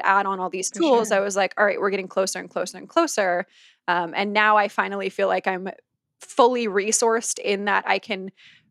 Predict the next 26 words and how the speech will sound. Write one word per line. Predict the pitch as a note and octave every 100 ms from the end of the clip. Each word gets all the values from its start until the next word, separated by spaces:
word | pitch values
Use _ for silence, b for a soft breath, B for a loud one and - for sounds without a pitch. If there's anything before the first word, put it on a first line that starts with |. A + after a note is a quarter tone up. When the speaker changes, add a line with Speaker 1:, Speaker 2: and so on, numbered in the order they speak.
| -
Speaker 1:
take | - C#4+ C4+
care | A#3+ A3+
of | A3 B3
and, | A3 G3+
and | G3+
take | G#3+ -
really | G3+ F#3
good | E3+ F#3+ F#3+
care | G3+ G3
of | F#3+ -
all | G3 G3
of | G3
the | F3+
aspects | E3+ E3 - G3+ -
of | G3+
myself, | G#3 G#3 G#3+ G#3
from | - G3 F3
the | F3
physical | - F3 F3+ F3 F3
to | - F3
the, | F3
you | D#3 D#3+ D#3+
know, | E3+
mental, | E3+ E3+ F3+ E3+
emotional, | E3 E3+ - F3+ E3 D#3+
and, | D#3+